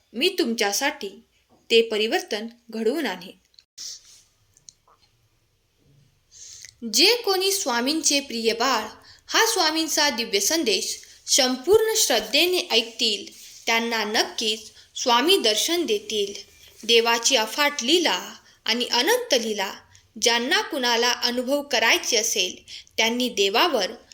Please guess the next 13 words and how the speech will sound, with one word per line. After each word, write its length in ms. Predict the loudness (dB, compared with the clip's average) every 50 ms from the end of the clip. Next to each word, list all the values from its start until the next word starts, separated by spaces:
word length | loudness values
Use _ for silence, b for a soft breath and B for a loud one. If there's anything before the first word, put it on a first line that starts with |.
| B B
संपूर्ण 640 | -2 0 0 0 0 -2 0 0 2 2 4 2 2
विश्वास 640 | 2 2 2 0 2 2 0 0 0 0 -2 -6 -6 -4
आणि 240 | -2 -2 0 0 0
श्रद्धा 460 | 0 0 2 0 0 0 -2 -2 -2
ठेवणे 580 | -2 -2 -4 -4 -2 -2 -2 -4 -6 -8 -10 B B B B B B 2
तितकेच 560 | 2 2 2 2 2 2 2 2 2 -2 -8 -6 -4
आवश्यक 440 | -2 0 0 2 2 2 0 0 -2 -4
आहे. 320 | -6 -6 -6 -8 -10 -10 -12 -16 B B B B B B -6
जेव्हा 380 | 0 2 2 4 4 4 2 2 2 0
तुम्ही 240 | -2 0 2 2 2
देवाचे 560 | 2 2 2 2 2 0 0 0 -2 -2 -2
स्मरण 480 | -2 -4 -4 -4 -2 -2 -2 -2 -2 -2
करतात, 520 | -2 -2 -2 -2 -2 -4 -4 -4 -6 -8